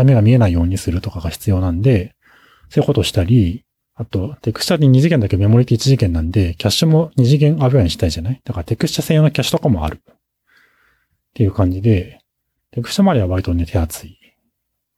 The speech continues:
まあ、こういうハードを受けて、ジーピーユー全体の構成も引きずられてます。まず、ポリモーフエンジンっていうのは、あのね、ストリームマルチプロセッサーに入れちゃうと多すぎんだよ。だから、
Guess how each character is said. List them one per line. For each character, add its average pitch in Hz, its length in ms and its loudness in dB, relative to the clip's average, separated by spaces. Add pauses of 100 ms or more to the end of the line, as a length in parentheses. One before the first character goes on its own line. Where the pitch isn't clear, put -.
(760)
ま 123 100 -2
あ、 - 60 -6
こ 175 100 0
う - 20 4
い 190 40 2
う - 20 0
ハ 202 140 0
ー - 40 4
ド 151 80 0
を 135 40 0
受 123 160 -2
け - 60 -10
て、 113 460 0
ジ 135 160 2
ー 170 60 -2
ピ 202 100 0
ー - 40 4
ユ - 40 2
ー - 20 -4
全 143 160 2
体 180 160 0
の 170 100 2
構 156 180 -2
成 151 180 0
も 143 120 2
引 - 80 -6
き 120 100 -4
ず 127 80 2
ら 127 80 2
れ 120 60 2
て 113 100 -2
ま 95 120 -2
す。 - 300 -20 (880)
ま 110 100 -2
ず、 - 120 -16
ポ - 140 -4
リ 180 100 2
モ 196 140 4
ー - 20 0
フ - 180 -4
エ 180 80 2
ン 175 60 4
ジ 107 120 2
ン 90 60 -2
っ - 20 -8
て - 120 -6
い 90 40 0
う - 20 -2
の 87 120 -2
は、 107 380 -2 (1120)
あ 104 80 -10
の 80 120 -6
ね、 80 180 -6
ス - 80 -12
ト 156 100 0
リ 180 180 2
ー 175 40 4
ム 170 240 4
マ 135 120 2
ル 147 60 2
チ - 120 -4
プ - 100 -4
ロ 160 80 2
セ - 140 -2
ッ - 20 0
サ - 220 -2
ー 95 40 0
に 92 100 -2
入 98 80 0
れ 131 80 2
ち - 60 -4
ゃ 123 60 2
う 123 60 0
と 95 360 0 (180)
多 131 120 0
す - 120 0
ぎ 151 100 4
ん 101 60 2
だ 78 80 -6
よ。 - 280 -18 (340)
だ 117 100 -2
か 104 100 -2
ら、 90 340 -6